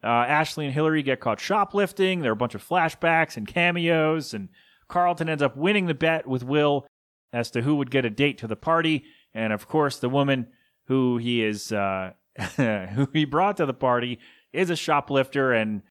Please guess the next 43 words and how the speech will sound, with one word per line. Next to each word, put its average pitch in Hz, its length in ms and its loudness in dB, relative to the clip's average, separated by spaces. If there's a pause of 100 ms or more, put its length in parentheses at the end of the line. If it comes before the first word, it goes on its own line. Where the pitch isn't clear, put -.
(600)
so - 160 -6
that 165 180 0
kinda 170 200 2
loses 156 340 0
it 151 140 0
for 131 100 -2
him. 160 360 0 (260)
And 120 160 -2
there 127 80 0
was 123 120 -2
a 120 60 -2
waitress 151 440 -2
at 135 120 -4
the 127 60 -8
mall, 135 320 0
a 123 40 -2
couple 127 260 -4
scenes, 131 460 -4
and 107 100 -4
Will's 113 240 -2
like, 107 140 -6
"Man, 147 200 0
I'm 131 80 -4
so 156 160 0
bummed 117 360 -2
out." 127 280 0 (280)
And 107 140 -8
she 190 200 -2
shows 180 380 -2
up 147 260 0 (340)
dressed 165 300 0
as 151 100 -2
Cinderella 127 760 0 (240)
to - 100 -16
save 160 360 0
Will's 147 280 0
evening, 127 440 0
winning 170 280 0
the 131 80 -2
bet, 135 420 -2 (320)
winning 202 280 -2
the 139 60 -2
party. 151 640 -2